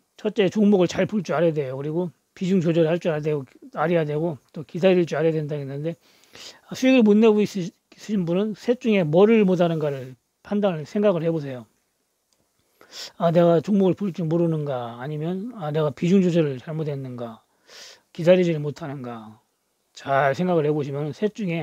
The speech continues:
하나만 잘못해도 잘 안 되기 때문에, 뭐 보통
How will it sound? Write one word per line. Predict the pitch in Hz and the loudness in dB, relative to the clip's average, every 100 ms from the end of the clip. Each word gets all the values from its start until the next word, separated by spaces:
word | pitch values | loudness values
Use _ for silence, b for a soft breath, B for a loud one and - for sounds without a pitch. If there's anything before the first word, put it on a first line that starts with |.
| 131 | -6
하나만 | - 233 220 196 170 139 | -2 2 2 2 0 -6
잘못해도 | - 160 156 143 127 | -8 -4 -2 -2 -4
잘 | 143 | -8
안 | 123 | -4
되기 | 160 151 | -2 -2
때문에, | 139 139 131 151 147 _ _ _ _ _ _ _ _ _ _ | -4 -10 -8 -10 -12 _ _ _ _ _ _ _ _ _ _
뭐 | 160 156 147 131 _ | -2 0 0 -2 _
보통 | - 220 202 196 185 170 160 147 143 | -8 -2 0 2 2 -2 -4 -6 -10